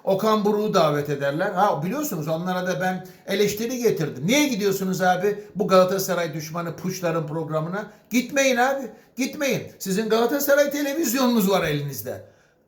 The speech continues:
<clears throat> Yapın Galatasaray televizyonunda. Açın reklam, reklam kuşaklarını. Toplayın mangırları. Hem bir, bir futbolcu parası gelir hem de <clears throat> kendi televizyonunuzdan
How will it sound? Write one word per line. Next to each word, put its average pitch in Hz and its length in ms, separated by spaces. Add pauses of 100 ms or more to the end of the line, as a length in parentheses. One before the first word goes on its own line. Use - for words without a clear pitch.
<clears throat> 214 180
Yapın 262 360
Galatasaray 185 640
televizyonunda. 156 840 (200)
Açın 262 380
reklam, 202 520
reklam 180 380
kuşaklarını. 170 760 (440)
Toplayın 269 500
mangırları. 196 800 (320)
Hem 269 220
bir, 233 320
bir 233 80
futbolcu 185 520
parası 160 380
gelir 165 460 (160)
hem 202 240
de 233 360 (140)
<clears throat> 214 280
kendi 196 300
televizyonunuzdan 165 920